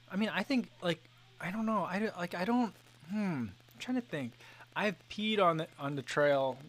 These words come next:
many times. Um, I've peed on trails many times, but, like, I don't really think too much of it. Um, I have peed a, no, I've peed a lot out here.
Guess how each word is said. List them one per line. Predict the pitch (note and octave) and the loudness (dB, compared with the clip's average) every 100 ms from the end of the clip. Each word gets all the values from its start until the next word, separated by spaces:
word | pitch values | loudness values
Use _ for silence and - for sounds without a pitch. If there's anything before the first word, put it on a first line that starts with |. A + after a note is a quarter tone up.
| - | -14
many | C#3+ C#3+ C3 | -8 -6 -6
times. | C3 A#2 A2+ A#2+ - - - - - - - - - - - - | -8 -10 -10 -16 -20 -20 -20 -20 -20 -20 -20 -20 -20 -20 -20 -8
Um, | B2 A#2+ | -8 -4
I've | D3+ D3+ | -6 -4
peed | G3+ F#3 | -2 -2
on | C3+ | 0
trails | D3 B2 A#2+ | 0 0 -2
many | A#2+ A2 | -6 -6
times, | - A#2+ G#2 G#2 - - - - | -6 -6 -6 -10 -16 -20 -20 -10
but, | D#3 C#3+ | -4 -4
like, | C#3 - | -4 -6
I | C3 | -4
don't | D3+ C#3+ | -4 -4
really | C3 A#2+ | -8 -6
think | - C3 - | -8 -8 -8
too | C3 | -8
much | A2+ - | -8 -6
of | B2 G#2+ | -8 -10
it. | - - - - - - - - - - - - - | -14 -20 -20 -20 -20 -20 -20 -20 -20 -20 -20 -10 -4
Um, | C3+ A#2+ A#2 A2 G#2 F#2 - - - - - - - - - - - - - - | -2 -2 -2 -6 -10 -16 -20 -20 -20 -20 -20 -20 -20 -20 -20 -20 -20 -20 -20 -6
I | B2+ C3+ | -2 0
have | D#3 - - | 0 -4 -6
peed | D#3 D3 C3 | -2 -2 -4
a, | A#2 C3 - B2 | -8 -8 -10 -8
no, | D3+ D#3 | -6 -4
I've | C#3 D3+ | -6 -6
peed | - F3 | -6 -4
a | A#2 | -4
lot | G2+ G2+ G#2+ | -4 -4 -6
out | F#2+ F#2+ | -8 -12
here. | G#2 G2+ A2 | -14 -16 -16